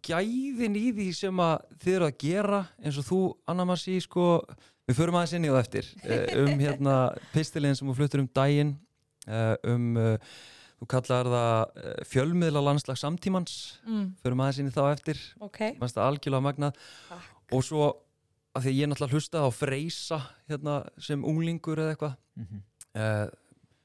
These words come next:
Speaker 1: mjög svona óheflaður útvarpsmaður og, og svo ertu komin inn á, inn á Rás tvö og mér finnst þú samt ná að vera dálítið óheflaður. Þú ert dálítið frábrugðinn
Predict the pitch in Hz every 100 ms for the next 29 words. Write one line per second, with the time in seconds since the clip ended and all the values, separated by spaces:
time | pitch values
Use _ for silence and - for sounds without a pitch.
0 | _ 110 113 120 131 120 135 127 117 113
1 | 104 - 131 147 131 143 135 143 139 131
2 | 139 147 - 143 147 135 135 - - -
3 | - - - - _ _ _ _ - 135
4 | 127 127 147 143 147 139 123 117 110 120
5 | 120 135 - 104 135 156 185 - _ _
6 | _ _ 139 151 151 139 - 170 220 -
7 | - - _ _ 120 123 147 247 285 240
8 | 160 156 135 190 269 240 151 - - 151
9 | 135 - 196 233 135 - - 95 69 -
10 | 139 127 214 - 226 147 - 151 226 226
11 | - 156 110 101